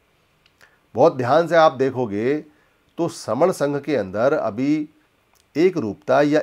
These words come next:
एक बात नहीं आ रही है, थोड़ी थोड़ी आ रही है, थोड़ा थोड़ा सीख रहे हैं, क्योंकि कई सौ साल में हम खो चुके हैं। अचानक से कुछ ही तो दिन हुए हमें, अभी हज़ार दिन पूरे नहीं हुए,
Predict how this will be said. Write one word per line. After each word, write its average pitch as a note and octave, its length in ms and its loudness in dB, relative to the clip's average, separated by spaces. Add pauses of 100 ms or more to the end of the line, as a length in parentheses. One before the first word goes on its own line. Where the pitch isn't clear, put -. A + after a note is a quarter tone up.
(100)
एक B2+ 240 -6
बात B2 240 -2
नहीं B2 220 -8
आ G2 100 -4
रही D2+ 140 -12
है, - 140 -20 (1040)
थोड़ी C#3 180 0
थोड़ी A2 220 0
आ F#2 100 0
रही G2 140 -2
है, E2 200 -14 (520)
थोड़ा C3+ 200 0
थोड़ा B2 120 2
सीख A2+ 180 -10
रहे B2 100 -2
हैं, C#3+ 80 -4
क्योंकि D3 300 -4 (880)
कई D#3 160 4
सौ E3+ 120 -4
साल D3+ 320 6
में D3 160 0
हम C#3 140 -2
खो C#3 220 2
चुके C#3+ 240 -6
हैं। B2 260 -4
अचानक B2+ 380 -2
से C3+ 220 -2 (420)
कुछ D3+ 120 -2
ही - 60 -6
तो E3+ 100 0
दिन D3 160 2
हुए D3 220 6
हमें, G#2 240 0 (320)
अभी C3 160 0
हज़ार C3+ 280 6
दिन D#3 140 -4
पूरे C#3+ 200 -2
नहीं C3 160 -4
हुए, G#2 260 -8